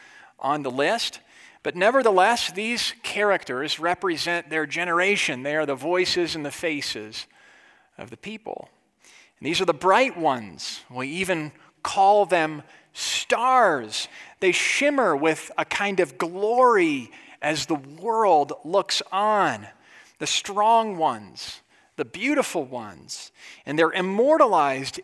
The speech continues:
in their art, their voices and their images frozen in time, in their prime.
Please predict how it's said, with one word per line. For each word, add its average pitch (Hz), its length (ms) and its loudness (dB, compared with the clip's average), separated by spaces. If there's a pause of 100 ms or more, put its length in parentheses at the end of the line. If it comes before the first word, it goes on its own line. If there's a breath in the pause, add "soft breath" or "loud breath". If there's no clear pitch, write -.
in 180 160 -8
their 180 300 -2
art, 247 540 -2 (680 loud breath)
their 170 140 4
voices 165 1000 -2 (140)
and 156 180 -4
their 151 260 2
images 185 760 -2
frozen 151 1120 -8 (460 soft breath)
in 135 220 -8
time, 117 680 -10 (720)
in 117 140 -12
their 110 160 -8
prime. 135 480 -12